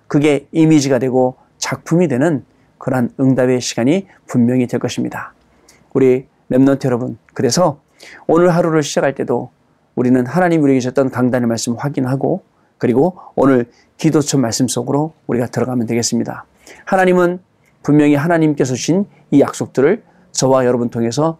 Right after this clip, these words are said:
이루실 것입니다. 정확한 시간표를 가지고 이루시게 될 것입니다. 그래서 우리는 그 약속을 붙잡고 오늘을 살아갈 때에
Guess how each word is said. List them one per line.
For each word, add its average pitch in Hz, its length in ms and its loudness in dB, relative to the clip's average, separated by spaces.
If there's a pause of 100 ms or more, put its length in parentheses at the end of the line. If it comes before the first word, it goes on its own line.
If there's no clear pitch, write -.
이루실 175 360 2
것입니다. - 500 -6 (320)
정확한 147 640 0 (140)
시간표를 214 580 0
가지고 151 460 -2 (160)
이루시게 156 580 0
될 120 160 -4
것입니다. 120 580 -4 (200)
그래서 131 220 2
우리는 156 300 2 (300)
그 208 260 4
약속을 156 440 0
붙잡고 123 580 -4 (240)
오늘을 139 360 6
살아갈 123 400 -6
때에 139 420 -2